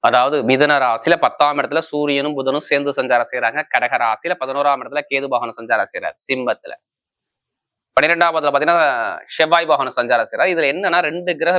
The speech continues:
பேச்சு இந்த மாசத்துல வருதுங்க. ஒண்ணு ஆடி மாசம் பத்தாம் தேதி எட்டாம் இடத்துல உள்ள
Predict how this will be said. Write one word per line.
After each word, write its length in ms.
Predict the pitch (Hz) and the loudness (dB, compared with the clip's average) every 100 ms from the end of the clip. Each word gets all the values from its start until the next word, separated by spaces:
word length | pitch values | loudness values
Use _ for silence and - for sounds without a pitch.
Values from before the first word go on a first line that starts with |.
| 160 | -4
பேச்சு 200 | 151 143 | -10 -10
இந்த 100 | 127 | -4
மாசத்துல 280 | 123 - 117 | -4 -4 -8
வருதுங்க. 280 | 104 98 73 _ _ _ - | -8 -10 -20 _ _ _ 2
ஒண்ணு 280 | 120 156 160 - _ _ _ _ _ _ _ - | 2 2 -2 -6 _ _ _ _ _ _ _ 2
ஆடி 240 | 151 190 185 | 2 2 -2
மாசம் 220 | 160 139 135 | 0 0 0
பத்தாம் 260 | - 160 | 0 0
தேதி 140 | 147 139 127 | 0 -4 -2
எட்டாம் 340 | - 160 156 | 0 0 0
இடத்துல 200 | 143 131 | -6 -8
உள்ள 100 | 120 | -10